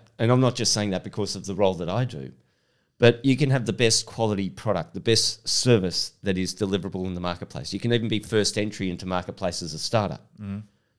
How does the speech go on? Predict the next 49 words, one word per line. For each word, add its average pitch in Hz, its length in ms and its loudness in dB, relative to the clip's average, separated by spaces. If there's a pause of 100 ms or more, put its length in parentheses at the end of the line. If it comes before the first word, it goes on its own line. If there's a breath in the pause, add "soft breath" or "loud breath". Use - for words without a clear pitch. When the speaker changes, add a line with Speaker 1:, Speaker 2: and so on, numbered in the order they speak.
Speaker 1:
But 107 160 4
it 110 140 4
is 123 300 -2
only 147 340 2
going 127 380 0
to 123 80 -8
be 104 180 2
as 98 140 -2
good 95 320 -4
as 95 340 -4 (100)
the 95 200 -4
ability 107 420 2
for 104 160 -6
you 95 160 -2
to - 140 -8
communicate 92 520 -4
the 92 60 -10
message 92 320 -6
across. - 460 -12 (140)
Speaker 2:
Yep. 98 220 -10 (420)
Speaker 1:
So 104 320 6 (260)
it 120 120 -6
doesn't 127 220 8
matter 98 180 2
how 120 200 2
good 131 140 0
the - 60 -8
product 92 380 -4
is, 90 160 -2
how 110 140 -4
much 113 200 0
money 104 200 0
you've 90 100 -6
invested, 87 640 -4 (360 soft breath)
how 110 100 4
much 110 180 2
V 104 180 2
C 104 220 0
funding 95 360 -6
you've 82 120 -8
got. 87 280 -6 (500 soft breath)
If - 200 -6
you 120 160 4
can't 123 480 0
influence 107 520 -2
others 92 260 0
by 92 160 -6
telling 98 380 -6
them 90 220 -8